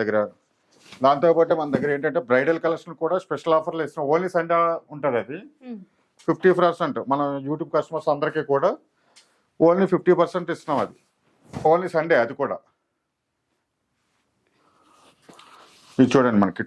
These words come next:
Speaker 1: టూ వన్ లో కలర్స్ అయితే చాలా బాగా వచ్చినాయి.
Speaker 2: ఈ డిజైన్స్ అయితే చాలా ట్రెండ్ అండి ప్రెజెంట్ అయితే.
Speaker 1: ఇప్పుడు ప్రెజెంట్ మనకి ఇదే సేమ్ డిజైన్ మీకు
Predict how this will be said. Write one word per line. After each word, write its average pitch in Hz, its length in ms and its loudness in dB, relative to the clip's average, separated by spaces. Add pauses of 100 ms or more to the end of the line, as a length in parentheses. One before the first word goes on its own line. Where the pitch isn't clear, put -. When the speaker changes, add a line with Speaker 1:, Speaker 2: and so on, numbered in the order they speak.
Speaker 1:
టూ 147 60 4 (100)
వన్ 156 200 0
లో 156 60 4 (1160)
కలర్స్ 143 280 2
అయితే 156 140 -4 (100)
చాలా 135 240 2
బాగా 120 160 2
వచ్చినాయి. - 280 -16 (1500)
Speaker 2:
ఈ - 20 0 (180)
డిజైన్స్ 254 380 -4
అయితే 247 140 -2 (100)
చాలా 226 320 2
ట్రెండ్ 233 260 -2
అండి 202 220 -6
ప్రెజెంట్ 208 420 -4
అయితే. 190 220 -14
Speaker 1:
ఇప్పుడు 127 260 2
ప్రెజెంట్ 139 360 4
మనకి 135 180 -2 (100)
ఇదే 151 140 4 (100)
సేమ్ 156 240 4
డిజైన్ 151 260 0
మీకు 147 140 -6